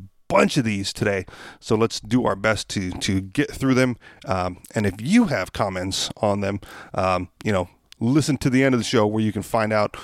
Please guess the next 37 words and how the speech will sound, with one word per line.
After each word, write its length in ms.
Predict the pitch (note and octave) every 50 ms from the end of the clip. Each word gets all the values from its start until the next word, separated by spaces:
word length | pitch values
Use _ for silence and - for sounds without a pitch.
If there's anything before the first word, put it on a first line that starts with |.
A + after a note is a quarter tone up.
| - - _
where 220 | - G#2 G#2+ G2+
to 80 | F#2+ F2+
do 200 | F2+ G#2+ G#2 G2+
that. 300 | G2+ G2+ G2 G2 - - - - - - - -
Um, 280 | - F#2+ F2+ F2 F#2+ - _ _ - -
and 120 | - G#2+ G#2+
you 60 | G#2+
can 120 | - -
always 280 | A2+ A2 A2 G#2+ G2+ G#2
use 120 | A2 G#2
the 100 | F#2+ G#2+
call-in 320 | - - C#3+ C#3 C3+ C3 C3
numbers 400 | C#3+ C#3+ C#3 D3 C#3 - - -
when 200 | - A#2 A2+ A2
I 80 | G#2+
do 220 | G#2 G2+ A#2 C3 B2
give 160 | A#2 B2 G#2+
them 160 | G2+ G#2+ G#2+
out. 240 | A2 A2+ A2+ - - - - - - - - - -
Uh, 120 | F2+ F#2
they're 100 | F#2 G2
posted 260 | - - A#2+ A2 - A2
on 100 | G2+ G2
the 60 | G2
website, 400 | G#2+ A2 G#2+ - A2 G#2 F2 F#2+
anarchist 380 | A#2 A2+ A2 - G#2+ G2 -
experience 420 | G2+ - - - G2+ G2 G2 F#2 -
dot 220 | - F#2 F#2 -
com. 320 | - C3 B2+ B2 A#2+ A#2 - - - - - - -
Uh, 300 | - G2+ F#2+ F#2+ F#2 F#2+ - - - -
call 260 | - F#3+ G3+ A3 A#3
in, 160 | A#3+ A#3+ B3 - - -
leave 240 | - E3+ F#3+ E3+ F#3
a, 80 | F3+
leave 260 | E3 - C#3+ E3 F3+
a 60 | E3+ D#3
voicemail. 500 | C#3+ F3+ F3+ - - F#3 F#3 G3 G#3